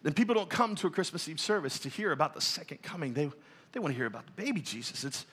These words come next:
it's comforting that he was born, but it's unsettling to consider the fact that Jesus will return. We wanna hear about his birth,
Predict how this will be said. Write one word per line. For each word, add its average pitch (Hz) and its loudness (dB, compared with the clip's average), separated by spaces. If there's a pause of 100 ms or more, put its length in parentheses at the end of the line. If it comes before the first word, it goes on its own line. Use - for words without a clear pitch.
(280)
it's - -10
comforting 294 8
that 214 10
he 208 8
was 170 6
born, 247 10
but 196 6
it's 190 4
unsettling 233 6
to - 0
consider 214 4
the 196 2
fact 214 4
that 170 6 (380)
Jesus 190 4
will 175 4
return. 151 2 (920)
We 123 -6
wanna 127 2
hear 143 4
about 131 2
his 107 -6
birth, 117 -6